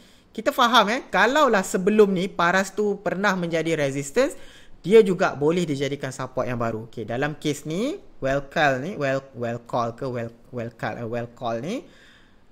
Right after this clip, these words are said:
masa harga dia dekat area-area sini, per-, nampak tak? Yang ni lebih kurang macam resistance, kan? Ah, nampak ada dua kali dekat area sini. Dua kali, tiga kali pump kat area sini. Betul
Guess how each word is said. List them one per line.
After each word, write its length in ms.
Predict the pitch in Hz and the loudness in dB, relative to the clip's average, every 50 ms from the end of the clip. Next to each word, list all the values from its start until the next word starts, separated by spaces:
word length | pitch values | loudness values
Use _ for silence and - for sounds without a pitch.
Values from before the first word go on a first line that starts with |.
| - - - - - - - - - - - _ - - - - - - - - | -20 -20 -20 -20 -20 -18 -18 -18 -18 -20 -20 _ -18 -14 -14 -12 -12 -14 -12 -8
masa 400 | 147 143 175 202 - 339 285 214 | -4 -4 -4 -2 0 0 2 2
harga 240 | 226 220 220 202 | 2 2 2 2
dia 160 | 226 226 214 208 | 2 2 2 2
dekat 160 | 196 - 190 | 2 0 0
area-area 480 | 151 180 185 185 190 185 185 185 180 | 2 2 2 4 4 4 4 4 2
sini, 320 | 175 170 165 175 226 403 - - - - - - - - - - - - _ _ _ _ _ _ - - - _ - - - _ - - | -2 -2 -6 -6 -6 -6 -8 -12 -18 -20 -20 -20 -20 -20 -20 -20 -20 -20 _ _ _ _ _ _ -20 -20 -20 _ -20 -20 -20 _ -18 -14
per-, 160 | - - - - _ _ - 156 | -12 -12 -12 -12 _ _ -10 -6
nampak 320 | 175 220 - - 226 - | -6 -4 0 0 0 2
tak? 80 | 170 147 | 2 2
Yang 140 | 160 180 214 | 0 0 0
ni 60 | 240 226 | -2 -2
lebih 160 | 202 190 190 | -2 -2 -2
kurang 160 | 190 208 190 | -2 -2 -2
macam 240 | 185 185 180 180 165 | -2 0 0 0 2
resistance, 480 | 160 156 151 165 170 - - 135 127 131 | 2 2 0 -2 -6 -6 -6 -6 -4 -4
kan? 160 | 165 208 349 - - - - - _ _ _ _ _ _ _ _ _ _ _ - - - - - - - - - - - - - - - - - - - _ - - - - - - - - - - - - - | -4 -6 -6 -8 -16 -20 -20 -20 _ _ _ _ _ _ _ _ _ _ _ -20 -20 -20 -20 -20 -20 -20 -20 -20 -20 -20 -20 -20 -20 -20 -20 -20 -20 -20 _ -20 -20 -20 -20 -20 -20 -20 -20 -20 -20 -20 -20 -18
Ah, 180 | - 135 120 117 120 | -14 -12 -10 -10 -8
nampak 320 | 135 143 - 170 143 143 135 | -8 -6 -4 -2 -2 0 0
ada 80 | 143 | -2
dua 160 | 135 139 151 | 0 0 0
kali 320 | 156 170 175 185 226 220 170 | 2 2 2 2 2 2 0
dekat 240 | 151 147 - 147 131 | 0 0 0 0 -2
area 160 | 131 131 131 | 0 -2 -4
sini. 240 | 120 123 113 107 107 117 | -6 -8 -10 -12 -12 -12
Dua 240 | 120 120 120 135 139 | -10 -8 -6 -4 -4
kali, 100 | 147 143 | -4 -2
tiga 240 | 135 139 127 143 139 | -4 -6 -6 -4 -4
kali 160 | 139 135 117 | -4 -4 -6
pump 320 | 110 - - - - - | -8 -10 -10 -8 -10 -8
kat 140 | - - 120 | -8 -8 -6
area 160 | 110 123 120 | -6 -6 -6
sini. 180 | 113 117 113 107 107 107 - - - - - - - - - - - - - - - - - - - - - - - | -8 -10 -12 -14 -14 -16 -18 -20 -20 -20 -20 -20 -20 -20 -20 -18 -18 -16 -16 -16 -18 -20 -20 -20 -20 -20 -20 -18 -14
Betul 100 | - 170 | -12 -10